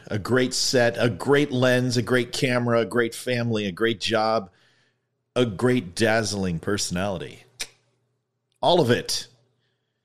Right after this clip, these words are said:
is ready for twenty twenty-one, and we are throwing twenty twenty out the window. That's right, folks. December thirty-first, twenty twenty, the last day of twenty twenty,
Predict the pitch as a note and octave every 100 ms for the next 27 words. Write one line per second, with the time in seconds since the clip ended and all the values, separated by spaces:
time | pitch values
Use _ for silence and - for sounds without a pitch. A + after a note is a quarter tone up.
0 | _ _ _ _ _ - A2 F#2+ G#2+ G2
1 | - F#2+ - A2+ G#2+ G2 A2 G#2 F#2+ G2
2 | G2 F#2 A#2 C3 A#2 - C3 C#3+ B2 A2
3 | - B2 A#2+ - A#2 A#2 G#2 - G2+ B2+
4 | - - - _ _ _ _ _ _ _
5 | _ _ _ F2+ F2+ G#2 G2 C#2+ - -
6 | _ _ _ _ _ _ _ _ _ _
7 | C3 A#2+ D3+ C#3+ C3 B2+ A2+ - C#3+ C3+
8 | C#3+ C3+ B2 A#2 C3+ A#2+ - - - -
9 | - - A#2+ A#2 - B2 G#2+ G2+ G2+ A#2
10 | C#3+ D3 A2 F#2 D#2+ - G2 F2+ - F#2
11 | F2+